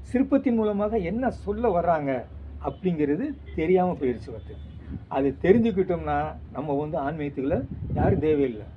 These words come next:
அது தெரிஞ்சுக்கிட்டாலே போதும். படிப்படியாக, ஸ்டெப் ஸ்டெப்பாக போய் இறைவனை நம்ம வந்து அடைஞ்சிடலாம். மத்த மதத்துலலாம் இறைவன் ஒளின்னு சொல்லி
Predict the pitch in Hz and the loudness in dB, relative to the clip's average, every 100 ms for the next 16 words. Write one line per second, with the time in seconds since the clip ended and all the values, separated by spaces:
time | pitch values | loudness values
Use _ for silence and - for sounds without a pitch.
0 | - 131 - 170 214 240 190 196 233 - | -14 -14 2 4 6 4 4 8 6 6
1 | 165 147 156 233 - - - 160 190 196 | 2 2 0 -4 -10 -16 -2 4 4 6
2 | 190 190 190 190 214 - 147 - 165 175 | 6 10 10 8 4 -2 -6 -2 0 2
3 | 180 160 151 156 220 165 202 277 262 220 | 4 2 0 -2 -2 8 8 10 6 4
4 | 180 160 165 143 135 120 113 - - - | 2 0 2 0 0 -2 -4 -8 -18 -12
5 | - - - - - 185 185 190 185 190 | -8 -8 -10 -8 -4 0 0 2 4 4
6 | 196 180 170 180 160 156 175 151 151 | 4 4 4 4 4 2 2 0 -2